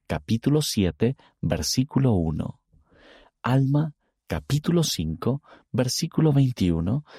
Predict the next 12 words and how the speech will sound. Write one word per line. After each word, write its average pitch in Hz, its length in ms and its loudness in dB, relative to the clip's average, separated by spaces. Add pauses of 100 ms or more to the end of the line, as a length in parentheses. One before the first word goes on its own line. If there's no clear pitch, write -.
(200)
y 214 120 0
capítulo 170 580 0
siete, 104 560 0 (260)
versículo 147 640 0
veinticinco. 82 960 -4 (680)
Éter, 151 500 0 (220)
capítulo 139 600 2
doce, 113 440 0 (240)
versículo 131 600 0
treinta 85 360 -2
y 85 40 -4
siete. - 520 -6